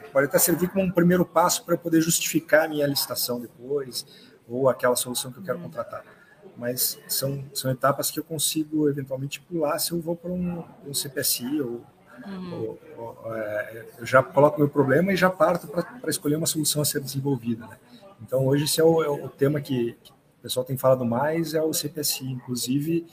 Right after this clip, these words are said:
Speaker 1: o Tribunal de Contas da União tem puxado muito esse, esses temas, assim, esse, esse tipo de assunto.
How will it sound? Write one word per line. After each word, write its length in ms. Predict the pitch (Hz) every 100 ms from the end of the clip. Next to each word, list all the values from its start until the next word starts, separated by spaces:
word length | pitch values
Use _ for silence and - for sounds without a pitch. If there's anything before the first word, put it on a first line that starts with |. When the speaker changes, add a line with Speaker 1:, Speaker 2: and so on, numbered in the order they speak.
| - - - -
Speaker 1:
o 40 |
Tribunal 260 | 123 127 139
de 100 | 139
Contas 280 | 147 165
da 80 | 151
União 200 | 151 143
tem 120 | 165
puxado 400 | 165 - - 165
muito 420 | 170 165 175 - 127
esse, 260 | - 120 123 113
esses 280 | - 131
temas, 360 | - 139 139 113
assim, 340 | 107 - 127
esse, 260 | 131 - 127
esse 220 | 120 -
tipo 340 | 123 - 143 131
de 100 | 139
assunto. 560 | 127 - 147 147 -